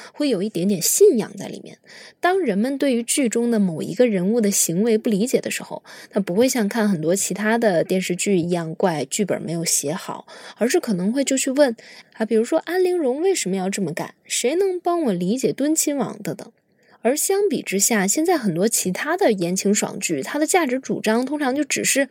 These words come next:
很单纯的，那谁让我不开心，我就让谁不开心。包括现在很多短剧，它其实也都是没有什么价值主张的，单纯就是一个爽字。但是除了爽，也不能够提供更丰富的人性来让观众探究。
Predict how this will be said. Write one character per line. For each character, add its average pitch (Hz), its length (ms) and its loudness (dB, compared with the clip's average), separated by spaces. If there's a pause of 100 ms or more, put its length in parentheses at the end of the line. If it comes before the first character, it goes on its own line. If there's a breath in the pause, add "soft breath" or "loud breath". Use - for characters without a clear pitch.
(120)
很 175 200 0
单 254 260 2
纯 143 240 -4
的， - 160 -6 (120)
那 214 60 0
谁 233 180 4
让 381 180 2
我 208 140 0
不 214 140 -2
开 185 220 0
心， 196 200 2
我 147 60 0
就 170 100 -4
让 196 140 2
谁 165 180 0
不 180 120 -6
开 175 180 -6
心。 - 260 -2 (520 loud breath)
包 320 120 2
括 359 100 4
现 349 160 0
在 339 80 2
很 196 140 0
多 220 100 2
短 226 300 0
剧， 240 260 2
它 - 160 -4
其 269 160 -2
实 330 120 -2
也 285 100 2
都 233 120 -2
是 233 120 -2
没 170 100 0
有 233 140 0
什 202 100 -4
么 156 80 -2
价 202 220 0
值 180 160 -4
主 - 260 -12
张 165 260 -2
的， - 120 -4
单 262 240 0
纯 185 180 -2
就 185 80 -2
是 196 140 -2
一 160 60 -2
个 196 100 0
爽 - 400 -2
字。 - 260 -4 (460 loud breath)
但 320 120 4
是 302 140 2
除 208 220 -2
了 294 120 4
爽， - 540 -2
也 185 100 2
不 254 140 -2
能 226 160 2
够 233 140 2
提 - 280 -4
供 196 280 2
更 202 180 -2
丰 208 240 2
富 214 180 0
的 175 100 0
人 170 280 -4
性 185 320 2
来 175 140 -4
让 175 200 -6
观 180 200 0
众 175 200 -2
探 185 300 -2
究。 113 320 -4